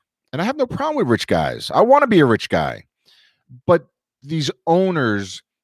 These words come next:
that are so disconnected from their fan base, the fans who have made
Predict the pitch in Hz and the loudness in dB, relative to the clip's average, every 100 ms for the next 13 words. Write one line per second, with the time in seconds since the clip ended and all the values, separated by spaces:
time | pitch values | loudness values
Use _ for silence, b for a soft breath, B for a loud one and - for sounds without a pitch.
0 | _ - 117 113 - - 156 185 180 196 | _ -6 -2 -2 -4 -2 4 4 2 -4
1 | - - 151 127 110 - 101 90 87 _ | -4 -2 -2 0 0 -2 -6 -6 -8 _
2 | _ _ _ - 120 127 135 131 - 131 | _ _ _ -4 -2 0 0 -2 -4 -2
3 | 131 135 92 76 69 - _ _ - 98 | -2 -2 -4 -6 -8 -14 _ _ -16 -16
4 | - - 170 170 170 151 - 139 127 107 | -14 -4 0 0 -2 -6 -8 -6 -4 -4
5 | 101 104 104 113 117 120 113 | -6 -8 -2 0 0 -2 -6